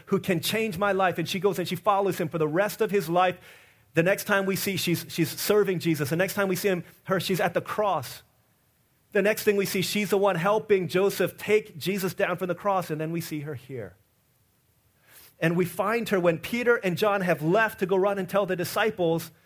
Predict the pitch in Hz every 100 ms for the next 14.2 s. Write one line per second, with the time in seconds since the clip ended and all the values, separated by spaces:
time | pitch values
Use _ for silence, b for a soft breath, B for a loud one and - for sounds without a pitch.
0 | b b b b b b b - - -
1 | 262 285 277 226 226 190 202 196 - -
2 | 208 165 151 135 b b _ - - 196
3 | 170 123 101 80 - _ _ _ _ _
4 | _ _ _ _ _ _ - 139 156 127
5 | 82 80 _ _ _ _ _ _ _ _
6 | _ _ _ _ _ _ _ b b b
7 | b 185 233 214 220 190 220 294 330 320
8 | 285 226 240 220 220 214 - 170 214 214
9 | 143 104 - _ _ _ _ _ _ _
10 | _ _ _ _ _ b 180 214 196 240
11 | 269 214 226 208 185 160 175 160 165 -
12 | 180 185 180 135 131 127 185 214 208 151
13 | 160 180 175 - 151 147 156 151 147 143
14 | 135